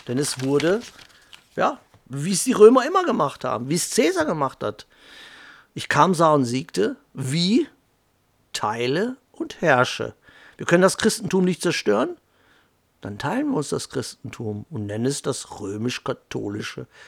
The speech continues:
Reich und dann die römisch-katholische Kirche. Und die Christen meinen, das wird, ah, das muss erst alles noch kommen. Das ist längst alles passiert. Das ist längst alles passiert. Sie sehen's nur nicht.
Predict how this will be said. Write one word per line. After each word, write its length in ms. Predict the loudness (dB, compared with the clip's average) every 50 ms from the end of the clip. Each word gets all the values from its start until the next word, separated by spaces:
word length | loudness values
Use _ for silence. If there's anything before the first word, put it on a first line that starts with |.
| -20 _ -12
Reich 360 | -10 -8 -6 -6 -6 -6 -4
und 80 | -2
dann 200 | 0 2 2 2
die 80 | 2 0
römisch-katholische 960 | 0 0 0 2 2 0 -2 -4 -8 -8 -8 -8 -10 -8 -8 -8 -8 -10 -12
Kirche. 500 | -14 -16 -16 -14 -16 -16 -18 -20 -20 -20 _ _ -20 _ _ _ -20 -20 -20 -20 -20 -20 -20 -20 -20 -20 _ _ _ _ _ _ _ _ _ _ _ _ _ _ _ _ _ _ _ _ _ _ _ _ _ _ _ _ -4
Und 120 | -2 -2
die 40 | 0
Christen 340 | 2 2 0 0 0 0 2
meinen, 300 | 4 4 6 6 4 4
das 320 | 2 -2 -6 -8 -8 -4
wird, 260 | 0 0 0 0 0 -2
ah, 140 | -4 -4
das 160 | -4 -4 -2 0
muss 180 | 0 0 0
erst 260 | -2 -4 -4 -6 -6
alles 220 | -6 -6 -6 -4 -4
noch 220 | -4 -6 -6 -6
kommen. 300 | -4 -4 -2 -4 -4 -8 _ _ _ _ -10
Das 120 | -8 -8
ist 180 | -6 -6 -2 0
längst 300 | 2 2 2 0 -2 -6
alles 200 | -8 -10 -10 -12
passiert. 460 | -14 -16 -16 -14 -14 -14 -14 -14 -12 -8
Das 80 | -6
ist 140 | -4 -2 0
längst 600 | 0 2 2 2 2 2 0 -2 -4 -8 _ -10 -4
alles 380 | 0 0 2 2 0 -2 -6
passiert. 440 | -12 -12 -12 -10 -10 -10 -10 -8 -8
Sie 60 | -6
sehen's 380 | -2 4 4 4 4 4 0 -2
nur 140 | -2 -2 -2
nicht. 280 | -2 -4 -8 -12 -20